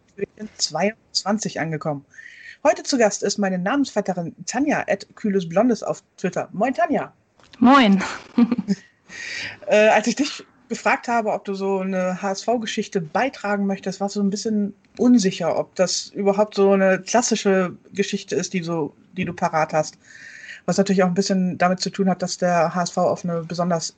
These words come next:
Speaker 1: enge Art und Weise Teil deiner Biografie ist. Erzähl doch mal, welche Rolle der H S V in deinem Leben hat und auch vorher schon hatte.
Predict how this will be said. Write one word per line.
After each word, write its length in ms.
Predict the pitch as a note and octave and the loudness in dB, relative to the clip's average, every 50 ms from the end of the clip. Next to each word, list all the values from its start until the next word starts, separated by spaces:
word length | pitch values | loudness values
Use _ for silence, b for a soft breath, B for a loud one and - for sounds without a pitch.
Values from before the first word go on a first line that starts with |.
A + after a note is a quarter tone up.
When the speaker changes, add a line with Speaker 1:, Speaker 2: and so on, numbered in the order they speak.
| _ - | _ -2
Speaker 1:
enge 500 | - G3 A3 G#3 F#3+ F#3+ F#3 F3 - - | 2 2 4 6 6 6 6 4 2 0
Art 240 | - E3+ F#3+ G3+ G3+ | 0 0 0 0 0
und 160 | F#3+ F#3 E3 | -2 -2 0
Weise 320 | F3+ F#3 G3+ G3 G3+ F#3+ | 2 4 4 4 4 0
Teil 300 | G3 - - G#3 G#3 G#3 | -2 -2 0 2 4 4
deiner 240 | G3+ G#3 G3+ G3+ F#3+ | 6 4 4 2 2
Biografie 580 | F3+ F#3+ G3 G3 G3 - G#3 G3 - - G#3+ - | 2 2 2 2 2 2 -2 -6 -6 -6 -6 -6
ist. 220 | - D3+ - - B B B B B B B B | -6 -8 -10 -12 B B B B B B B B
Erzähl 260 | - G3 - C4+ D4+ | 0 0 2 2 4
doch 100 | D#4+ D4 | 4 4
mal, 180 | B3 B3 A#3 A3 | 4 4 4 4
welche 200 | A3+ A3+ - A#3+ | 2 0 0 -2
Rolle 280 | A#3 - A#3 A#3+ A#3+ A3 | -2 0 2 2 2 2
der 140 | A3 G#3 | 0 -2
H 120 | G3 G#3+ G3+ | -2 -2 -4
S 80 | G3+ | -4
V 180 | - - A3 G#3 | -2 0 0 0
in 140 | F#3+ G3+ G3 | 2 2 2
deinem 340 | G3+ G3+ G#3 G#3 G3+ G3 - _ _ _ - | 4 4 4 4 2 0 -2 _ _ _ -2
Leben 340 | F#3+ F#3+ F#3+ F3 F3 D3+ C#3+ - - | 2 2 2 2 0 -6 -12 -14 -8
hat 300 | - - E4+ - - - | -2 -2 -2 -2 -2 -12
und 380 | - - - B3+ B3+ B3 - - _ _ _ _ _ _ _ _ _ _ _ _ _ _ _ _ - | -8 -4 -2 -2 -2 -2 -4 -12 _ _ _ _ _ _ _ _ _ _ _ _ _ _ _ _ -2
auch 180 | - G#3+ G#3+ A3 | 0 0 0 2
vorher 300 | - A3+ G#3 G#3 G3+ G3+ | 2 2 4 4 2 0
schon 260 | - G3+ F#3+ - - | 0 -4 -4 -4 -6
hatte. 240 | D#3 - - - | -8 -8 -10 -12